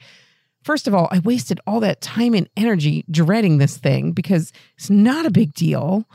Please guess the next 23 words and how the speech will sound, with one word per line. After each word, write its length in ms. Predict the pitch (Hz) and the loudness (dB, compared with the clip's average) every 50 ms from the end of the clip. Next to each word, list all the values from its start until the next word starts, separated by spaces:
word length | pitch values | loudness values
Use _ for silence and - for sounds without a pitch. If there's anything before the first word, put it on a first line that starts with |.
| - - - - - _ _ | -20 -20 -20 -20 -20 _ _
And 300 | 233 233 226 220 220 208 - - | -2 -2 0 -2 -2 -4 -6 -6
second 260 | - 277 311 320 349 | -6 -4 -4 -4 -2
of 80 | 269 240 | 0 0
all, 260 | 220 202 196 190 - _ _ - - - _ _ | 2 2 2 0 -2 _ _ -20 -20 -20 _ _
I 120 | - 196 185 | 0 0 0
feel 200 | - - 214 202 | 2 0 0 2
like 320 | 190 196 180 165 - - - _ _ | 2 2 0 -2 -4 -8 -18 _ _
now 220 | - 170 190 208 247 | 2 4 4 4 4
I'm 100 | 233 190 | 2 0
time 320 | - - 170 202 220 220 | -2 0 0 0 0 0
crunched 380 | - - 208 180 165 - - - | 0 -2 -2 -4 -4 -6 -10 -10
to 80 | - | -6
do 200 | 151 160 208 202 | -2 0 0 2
it 280 | 165 143 135 - - - - - _ _ _ _ | 2 2 0 0 -4 -12 -20 -20 _ _ _ _
and 200 | 185 185 175 170 - - | 0 0 0 0 0 -2
I 80 | 180 | -4
could 180 | 165 - - 220 | -2 0 -2 -2
have 120 | 196 - | -2 -2
possibly 420 | - - 175 175 - 185 170 165 156 | 0 0 0 0 0 0 0 0 0
done 220 | 147 170 156 147 | 2 2 2 2
a 40 | 147 | 2
better 240 | 156 156 143 143 139 | 2 2 0 0 -2
job. 460 | 143 - 127 123 - - - - | -2 -2 -2 -2 -2 -4 -8 -10